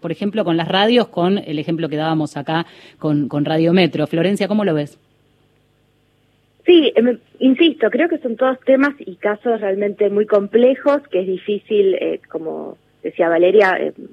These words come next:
Speaker 2: no, no, no, no visibilizar estos claroscuros, de estos grises y, y, y estas dificultades. Eh, Michael Jackson, en algún sentido, bueno, hay un libro buenísimo de Simon Reynolds sobre él, eh,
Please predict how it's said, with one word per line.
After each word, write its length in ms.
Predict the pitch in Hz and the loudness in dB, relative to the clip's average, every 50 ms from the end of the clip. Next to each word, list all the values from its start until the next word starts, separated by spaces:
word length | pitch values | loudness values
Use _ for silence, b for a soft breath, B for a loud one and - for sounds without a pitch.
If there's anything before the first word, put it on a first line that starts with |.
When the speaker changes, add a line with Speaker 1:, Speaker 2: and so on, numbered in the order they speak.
| _ - - | _ -18 -16
Speaker 2:
no, 180 | - 175 175 165 | -12 -8 -8 -6
no, 180 | 165 175 185 | -4 -4 -4
no, 140 | 196 185 175 | -4 -2 0
no 160 | 202 202 208 | 2 2 2
visibilizar 560 | 208 214 196 - 196 185 175 175 170 - 202 | 2 2 -2 -4 -4 -2 -2 -2 0 0 -2
estos 200 | 202 196 - 180 - | -2 -2 -6 -8 -6
claroscuros, 680 | - 175 156 156 151 - - 220 240 254 254 247 240 220 | -4 -2 -2 -2 -4 -4 -2 0 0 2 4 4 2 2
de 100 | 190 165 | 0 -4
estos 260 | 160 - - 165 160 | -4 -6 -10 -6 -4
grises 360 | 190 196 214 196 - - 190 - _ - | -2 -2 -2 -2 -2 -2 -2 -4 _ -14
y, 360 | - 160 156 151 151 147 - B B B B B B | -14 -12 -10 -10 -10 -10 -12 B B B B B B
y, 260 | - - 170 160 - - | -10 -8 -8 -8 -10 -2
y 120 | - 170 190 | 2 2 2
estas 260 | 185 - 208 190 - _ _ | 2 0 -4 -4 -4 _ _
dificultades. 840 | - 175 160 - 180 180 - 170 170 160 - 196 180 170 165 160 151 156 - _ | -12 -12 -8 -8 -6 -4 -2 -4 -2 0 0 0 2 2 2 0 -2 -4 -8 _
Eh, 480 | - 170 170 165 160 160 160 156 156 156 B B B B B B B - | 0 2 2 2 2 -2 -6 -10 -14 -14 B B B B B B B 0
Michael 340 | 208 240 277 - 302 262 - | 0 2 4 4 2 2 2
Jackson, 360 | - 247 285 - - 330 220 | 0 -2 -2 -2 -2 -2 0
en 80 | 208 180 | 0 0
algún 280 | 165 170 185 202 214 | 0 0 0 -2 0
sentido, 680 | - 233 202 202 - 202 202 220 247 269 254 226 190 170 - - | 0 0 -2 0 -2 -2 0 2 2 4 4 4 2 0 0 0
bueno, 160 | 165 185 180 | 0 0 0
hay 120 | 170 175 190 | 0 -2 0
un 60 | 185 | 0
libro 260 | 190 196 202 202 190 | 2 4 4 4 4
buenísimo 500 | 175 180 175 190 214 208 - - 208 190 | 2 2 0 0 0 -2 -2 -2 -4 -4
de 80 | 170 165 | -4 -2
Simon 340 | - 190 185 180 185 180 175 | 0 0 0 0 -2 -2 0
Reynolds 400 | 180 185 190 196 202 202 196 - - | 2 2 2 2 0 -2 -4 -4 -2
sobre 480 | 196 170 165 170 170 165 180 196 214 | -2 0 0 2 2 4 4 4 4
él, 140 | 226 262 247 B B B B B _ - | 4 2 -2 B B B B B _ 0
eh, 420 | 180 180 165 160 156 147 - - | 2 4 4 4 4 2 -2 -6